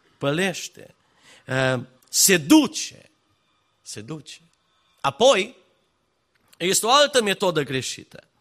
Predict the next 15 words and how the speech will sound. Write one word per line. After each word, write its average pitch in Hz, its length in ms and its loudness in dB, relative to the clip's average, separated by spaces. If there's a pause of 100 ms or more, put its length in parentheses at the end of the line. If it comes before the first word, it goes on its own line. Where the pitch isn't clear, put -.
(720)
Și - 120 -20
nu 185 100 -4
vreau 175 180 2
să 156 140 -2
insist 135 400 -4
prea 127 140 -8
mult, 139 260 -8
timpul 107 360 -12
prea 143 260 -2
trece. 131 540 -12 (360)
Este 170 300 -2
metoda, 175 720 -6 (120)
nu 269 240 -8
doar, 226 360 0 (420)
eh, 151 520 0